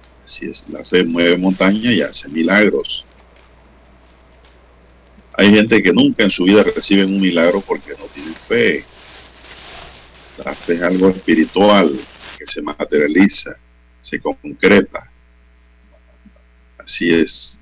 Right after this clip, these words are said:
señoras y señores. Y eso se, pues, se cultiva en el interior de cada uno de nosotros.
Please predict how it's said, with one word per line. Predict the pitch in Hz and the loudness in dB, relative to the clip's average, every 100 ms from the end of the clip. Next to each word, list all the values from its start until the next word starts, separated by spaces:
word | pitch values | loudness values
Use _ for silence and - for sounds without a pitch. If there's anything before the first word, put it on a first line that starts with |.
| _ - | _ -20
señoras | 73 73 73 73 | -12 -8 -6 -6
y | 71 | -6
señores. | - - - - - _ _ _ _ _ _ _ _ _ _ _ _ 101 | -10 -14 -20 -20 -20 _ _ _ _ _ _ _ _ _ _ _ _ 2
Y | 107 | 4
eso | 127 | 4
se, | - 135 117 87 76 - | 4 4 6 4 2 -2
pues, | 76 - | -6 -4
se | 76 | -6
cultiva | - 78 - 165 196 110 | -6 -6 -2 0 4 4
en | 82 | 2
el | 78 | 0
interior | 76 - 78 98 | -2 -2 2 4
de | 104 | 4
cada | 104 107 101 | 2 4 4
uno | 107 117 | 4 2
de | 98 | 0
nosotros. | 80 - 78 - 69 - - | -2 -4 -4 -4 -8 -10 -14